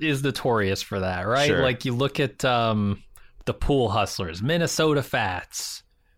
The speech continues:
Speaker 1: you know? The,
Speaker 2: And they
Speaker 1: everybody's got a
Speaker 2: lampoon it
Speaker 1: nickname.
Speaker 2: in, like, Dick Tracy, where you got, like, little
Speaker 1: Uh-huh.
Speaker 2: rubber face and,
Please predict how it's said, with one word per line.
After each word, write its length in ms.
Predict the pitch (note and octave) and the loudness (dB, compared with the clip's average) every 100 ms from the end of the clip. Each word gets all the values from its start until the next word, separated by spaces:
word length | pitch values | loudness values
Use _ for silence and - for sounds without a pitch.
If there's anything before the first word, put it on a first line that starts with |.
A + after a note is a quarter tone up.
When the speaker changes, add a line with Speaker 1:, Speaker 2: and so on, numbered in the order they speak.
| _ - | _ -8
Speaker 1:
you 100 | G#2 | -4
know? 460 | A2 C#3 D3 D3 B2+ - _ _ | 0 2 2 0 -2 -10 _ _
The, 220 | - G#2+ A#2 | -4 0 2
Speaker 2:
And 120 | D3+ | 2
they 60 | D3+ | 4
Speaker 1:
everybody's 260 | D3 D3+ | 4 4
got 60 | D3 | 2
a 60 | C3+ | 2
Speaker 2:
lampoon 220 | C#3+ C3+ | 2 2
it 60 | A#2 | 2
Speaker 1:
nickname. 240 | A2+ A2+ | 2 0
Speaker 2:
in, 60 | A2 | 2
like, 240 | G#2+ G2+ | 0 0
Dick 180 | A#2+ G#2 | -2 -2
Tracy, 440 | - G2+ F2+ E2 D#2 | -2 -2 -2 -6 -6
where 120 | E2+ | -4
you 60 | E2+ | -2
got, 160 | F2 | 0
like, 140 | E2+ E2+ | 0 -2
little 400 | G#2+ A2+ G#2+ G2 | -2 0 0 0
Speaker 1:
Uh-huh. 120 | F2 | 0
Speaker 2:
rubber 240 | G#2+ F#2+ F#2 | 0 0 0
face 500 | G2 F2 D#2+ - E2+ | 0 -2 -2 -6 -8
and, 420 | E2 D2 D#2 | -8 -8 -10